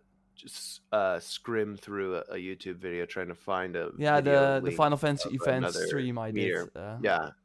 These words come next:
Speaker 2: twenty eighteen.
Speaker 1: And, um, so I, I, just from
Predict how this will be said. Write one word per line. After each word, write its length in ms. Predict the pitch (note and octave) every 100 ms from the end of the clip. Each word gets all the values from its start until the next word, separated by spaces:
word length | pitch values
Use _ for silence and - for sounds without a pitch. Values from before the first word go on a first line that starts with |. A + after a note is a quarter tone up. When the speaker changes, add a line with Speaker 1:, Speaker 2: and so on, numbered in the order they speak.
| _ _ -
Speaker 2:
twenty 280 | - A#2 A2
eighteen. 180 | A2 B2
Speaker 1:
And, 380 | A#2 A2+ A2+
um, 460 | A2 G#2 G2+ G2 F2+ _ _ _ _ _ _ _ _
so 600 | - - D3 C3 A#2 A2+ - _ _ _ -
I, 140 | D#3 - -
I, 220 | F#3+ F#3 - _ _ _ - - _ - _ _ _ -
just 280 | - G3 G#3+
from 320 | - D#4+ F#3+